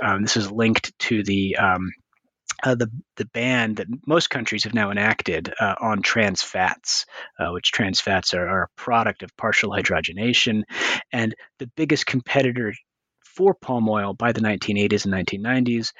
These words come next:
was partially hydrogenated soybean oil, uh, mostly produced in the U S,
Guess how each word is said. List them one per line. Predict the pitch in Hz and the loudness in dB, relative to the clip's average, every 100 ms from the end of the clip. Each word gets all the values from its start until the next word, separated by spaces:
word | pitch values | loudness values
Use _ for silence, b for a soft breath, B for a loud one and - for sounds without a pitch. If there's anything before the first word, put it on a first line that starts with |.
| B - | B -6
was | 131 | -6
partially | - 123 120 - 113 110 | -2 0 2 0 0 -2
hydrogenated | 107 98 95 95 95 90 85 | 0 0 0 2 2 0 4
soybean | - 92 82 82 | 4 6 2 0
oil, | 65 - - - B B 92 | -2 -4 -4 -6 B B -4
uh, | 85 | -2
mostly | 92 104 101 - | 0 2 4 2
produced | - 90 85 - | -2 -4 0 0
in | 85 | -2
the | |
U | 80 78 73 | -6 -10 -8
S, | 67 - - | 0 0 0